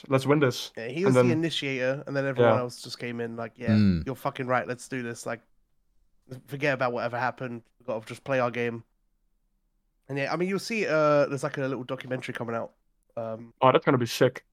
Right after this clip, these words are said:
Speaker 2: yeah, there's a little documentary coming out that Rogue's doing. Of,
Speaker 3: Nice.
Speaker 2: like, all the behind the scenes stuff.
Speaker 3: I tell you what, it's
Speaker 2: You'll see it,
Speaker 3: perfect
Speaker 2: you'll see
Speaker 3: timing,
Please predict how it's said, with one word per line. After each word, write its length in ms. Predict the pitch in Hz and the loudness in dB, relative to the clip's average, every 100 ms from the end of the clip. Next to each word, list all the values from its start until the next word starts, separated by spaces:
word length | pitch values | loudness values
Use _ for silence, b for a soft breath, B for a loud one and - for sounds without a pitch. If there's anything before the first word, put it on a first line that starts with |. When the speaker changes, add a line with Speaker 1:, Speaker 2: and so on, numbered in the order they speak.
| _ - | _ 0
Speaker 2:
yeah, 220 | 139 127 | 2 4
there's 140 | 127 | 2
a 20 | 143 | 0
little 140 | 135 | 0
documentary 420 | 139 - 139 - | -2 -2 -4 -4
coming 180 | 135 123 | -8 -4
out 160 | 120 - | -6 -6
that 100 | 127 | -6
Rogue's 300 | 131 131 - | -6 -6 -8
doing. 300 | 123 120 127 _ _ | -8 -8 -10 _ _
Of, 60 | 101 | -2
Speaker 3:
Nice. 200 | 95 90 | -2 -2
Speaker 2:
like, 80 | 123 - | -8 -4
all 180 | 147 | -2
the 80 | 139 | -2
behind 320 | 127 123 127 | -2 -2 -2
the 60 | 120 | -6
scenes 320 | - 127 120 | -6 -6 -6
stuff. 360 | - 120 - - _ _ | -6 -6 -8 -20 _ _
Speaker 3:
I 40 | 139 | 4
tell 120 | 240 | 6
you 80 | 117 | 8
what, 80 | |
it's 80 | 101 | 6
Speaker 2:
You'll 60 | 127 | 6
see 80 | 165 | 8
it, 20 | 143 | 8
Speaker 3:
perfect 200 | 123 - | 6 8
Speaker 2:
you'll 100 | |
see 40 | |
Speaker 3:
timing, 40 | 123 | 6